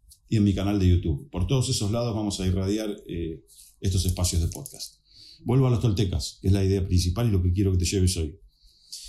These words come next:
Em, antes de empezar con los cuatro acuerdos, hay un,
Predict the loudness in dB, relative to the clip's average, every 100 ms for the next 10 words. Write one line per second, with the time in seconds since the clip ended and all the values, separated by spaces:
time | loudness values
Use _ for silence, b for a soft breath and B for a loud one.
0 | B B B B _ _ -20 -20 -20 _
1 | _ -6 0 4 4 4 4 6 6 6
2 | 2 -2 2 4 4 2 2 2 2 0
3 | -2 0 0 2 2 2 4 6 4 4
4 | 2 0 -4